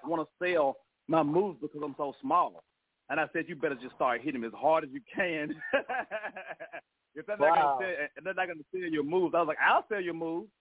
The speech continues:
Speaker 1: So he, you know, I, I, I work, I work with him real good, and he was like, "Man, I appreciate that. I thank you for that." But it was a lot of guys that they, they, like, when he first broke in his business, nobody wanted to sell for him. They did not wanna take,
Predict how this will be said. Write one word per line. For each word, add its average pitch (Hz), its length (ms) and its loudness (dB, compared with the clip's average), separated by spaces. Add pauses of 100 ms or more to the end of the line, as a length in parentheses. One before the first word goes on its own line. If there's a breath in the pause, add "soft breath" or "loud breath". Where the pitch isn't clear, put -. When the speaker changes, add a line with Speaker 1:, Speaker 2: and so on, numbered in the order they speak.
(460)
Speaker 1:
So 156 220 4
he, 180 500 -6
you 160 120 -6
know, 151 180 4
I, 139 140 4
I, 143 360 4
I 147 60 4
work, 147 280 2
I 156 60 4
work 160 240 2
with 160 120 0
him 147 100 -2
real 160 220 0
good, 151 320 0
and 143 100 -4
he 156 80 -2
was 151 160 -2
like, 117 240 -4
"Man, 135 200 2
I 120 60 4
appreciate 123 460 -2
that. 107 140 0
I 107 60 0
thank 139 220 2
you 113 160 -10
for 98 80 -18
that." 98 140 -6 (380)
But 131 80 2
it 151 40 6
was 131 100 2
a 139 40 2
lot 143 220 4
of 185 80 -6
guys 151 240 2
that 127 220 -6
they, 143 100 -4
they, 156 80 -4 (140)
like, 131 180 0 (260)
when 123 160 -6
he 165 180 -2
first 180 280 0
broke 180 220 0
in 185 100 -4
his 180 100 -10
business, 160 440 -2
nobody 151 320 4
wanted 156 320 2
to 143 180 -14
sell 170 260 0
for 107 140 -4
him. 104 60 -6
They 135 100 0
did 143 120 -2
not 135 220 2
wanna 147 220 0 (100)
take, 151 180 0